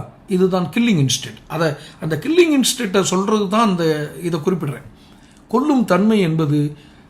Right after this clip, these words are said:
கடவுள், சரி, கடவுள் எதுக்கு இப்படி, இரக்கமுள்ள கடவுள் எதுக்கு கொல்லும் தன்மையை கொடுக்க வேண்டும்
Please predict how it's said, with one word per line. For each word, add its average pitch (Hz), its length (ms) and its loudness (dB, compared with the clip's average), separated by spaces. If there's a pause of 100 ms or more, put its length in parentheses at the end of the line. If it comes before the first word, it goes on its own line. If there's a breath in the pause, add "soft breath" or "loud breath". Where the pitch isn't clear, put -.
(300 loud breath)
கடவுள், 220 520 0 (560)
சரி, 220 200 2
கடவுள் 269 420 2
எதுக்கு 277 200 -2
இப்படி, 220 180 0
இரக்கமுள்ள 214 480 2
கடவுள் 190 320 2
எதுக்கு 190 240 -2
கொல்லும் 233 360 0
தன்மையை 185 280 2
கொடுக்க 160 240 -2
வேண்டும் 139 300 0